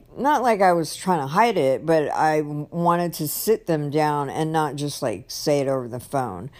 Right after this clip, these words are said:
and to tell them about Junior. And, um, so I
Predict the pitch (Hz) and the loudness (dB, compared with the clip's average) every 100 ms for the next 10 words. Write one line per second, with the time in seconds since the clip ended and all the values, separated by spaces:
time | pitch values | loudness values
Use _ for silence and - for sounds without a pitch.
0 | - - - _ - 160 147 131 123 - | -20 -20 -20 _ 0 0 0 -4 -8 -12
1 | - - 160 156 170 151 147 139 123 127 | -14 -8 -8 0 2 2 -4 -6 -2 -2
2 | 104 127 151 143 110 76 170 - - - | -2 -4 -6 -6 -8 -12 -14 -16 -20 -20
3 | - _ - 160 151 139 135 120 143 135 | -20 _ 0 2 2 0 -4 -4 -2 -2
4 | 117 107 - _ _ _ _ _ _ - | -4 -8 -14 _ _ _ _ _ _ -14
5 | - - 156 135 139 165 220 214 - _ | -8 2 2 4 0 -2 -4 -10 -20 _
6 | _ - 151 143 123 98 | _ 2 2 2 0 -4